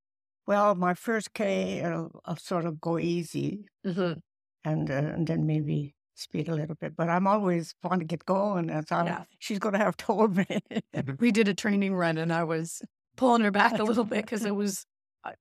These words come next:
Speaker 2: you know, just worried 'cause runners often go out too quick, and then they barely can finish, and
Speaker 1: Yes.
Speaker 2: they're really struggling. That didn't happen with Reg.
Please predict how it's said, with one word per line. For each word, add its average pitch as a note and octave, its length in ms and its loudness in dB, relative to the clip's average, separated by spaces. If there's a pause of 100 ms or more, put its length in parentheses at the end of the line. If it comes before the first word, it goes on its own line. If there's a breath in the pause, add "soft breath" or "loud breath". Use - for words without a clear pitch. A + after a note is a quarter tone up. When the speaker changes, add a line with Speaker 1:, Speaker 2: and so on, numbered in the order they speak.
Speaker 2:
you G#3+ 160 2
know, F#3 120 4
just A3+ 200 -6
worried A#3 240 0
'cause G#3+ 200 -2
runners G#3+ 340 4
often F#3 280 -6
go F3+ 100 2
out E3+ 140 0
too - 120 -14
quick, - 300 -4
and E3+ 120 -4
then D#3+ 120 -6
they D3+ 280 -6 (420)
barely F3 280 2
can E3 160 -6
finish, F3 380 -2
and E3+ 80 -4
Speaker 1:
Yes. C#3 180 0
Speaker 2:
they're D#3+ 60 -6
really E3 220 -2
struggling. F3+ 540 -4 (380)
That F#3 160 -2
didn't D#3+ 180 -4
happen E3+ 300 -10
with - 140 -18
Reg. - 220 -18